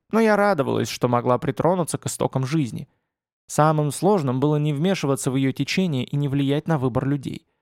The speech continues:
А так хотелось предостеречь их от опасностей или предотвратить войны и спасти невинные души.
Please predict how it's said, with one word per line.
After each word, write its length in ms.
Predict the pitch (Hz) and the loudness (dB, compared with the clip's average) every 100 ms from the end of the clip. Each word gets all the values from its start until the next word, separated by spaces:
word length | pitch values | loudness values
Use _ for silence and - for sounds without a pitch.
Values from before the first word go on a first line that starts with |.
| _ _ _ - | _ _ _ -2
А 100 | 143 | 0
так 240 | 202 226 | 0 -2
хотелось 460 | - 131 131 147 135 | 0 0 2 0 -2
предостеречь 680 | 120 117 - 127 127 151 - | -4 -4 -4 -2 0 0 -2
их 120 | - | -6
от 120 | - | -6
опасностей 760 | 127 127 156 - - - - _ _ _ - | -4 -2 -2 -4 -10 -10 -14 _ _ _ 0
или 200 | 180 202 | 2 2
предотвратить 680 | - 156 131 - 127 123 131 | 2 0 -2 -2 -2 0 -2
войны 460 | 117 139 190 139 127 | 0 2 2 0 -4
и 40 | |
спасти 380 | - 135 - 180 | -2 -2 -2 0
невинные 460 | 185 165 175 165 156 | 0 0 0 -2 -2
души. 380 | 160 - - | -4 -4 -10